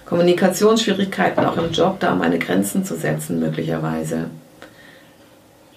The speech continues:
Bei totaler Überbelastung, Konzentrationsschwierigkeiten, Schlafstörungen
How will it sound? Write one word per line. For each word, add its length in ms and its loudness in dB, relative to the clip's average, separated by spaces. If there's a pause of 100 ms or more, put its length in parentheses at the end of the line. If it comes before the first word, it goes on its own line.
(160)
Bei 140 4
totaler 580 4
Überbelastung, 1040 4 (160)
Konzentrationsschwierigkeiten, 1800 0 (480)
Schlafstörungen 1200 0